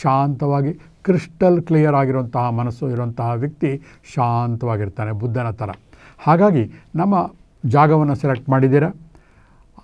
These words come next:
ಕಣ್ಮುಚ್ಕೊಂಡಿದ್ದೀರಾ, ಕ್ಷಣ ಕಾಲ ನಿಮ್ಮ ಉಸಿರು ಕಡೆ ಗಮನ ಕೊಡಿ.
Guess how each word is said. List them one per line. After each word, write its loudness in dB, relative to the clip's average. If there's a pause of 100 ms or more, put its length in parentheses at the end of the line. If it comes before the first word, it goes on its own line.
(140)
ಕಣ್ಮುಚ್ಕೊಂಡಿದ್ದೀರಾ, 2 (1700)
ಕ್ಷಣ 4
ಕಾಲ 4 (760)
ನಿಮ್ಮ 4
ಉಸಿರು 2
ಕಡೆ 0
ಗಮನ 0
ಕೊಡಿ. -4